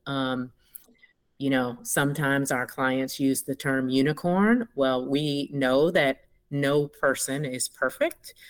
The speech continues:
um, and that we hope that this board and this community will, um, wrap their arms around this next leader and help them be successful, um,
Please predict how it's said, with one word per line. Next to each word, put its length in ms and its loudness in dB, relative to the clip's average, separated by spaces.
um, 600 -2
and 220 0
that 180 2
we 160 -2
hope 340 0
that 200 0
this 180 -2
board 420 2
and 160 -2
this 200 -4
community 640 0
will, 540 2
um, 600 -6
wrap 360 -2
their 200 0
arms 320 -2
around 380 0
this 240 -2
next 300 -6
leader 340 2
and 260 -6
help 360 -6
them 280 -6
be 180 -4
successful, 840 -2
um, 580 0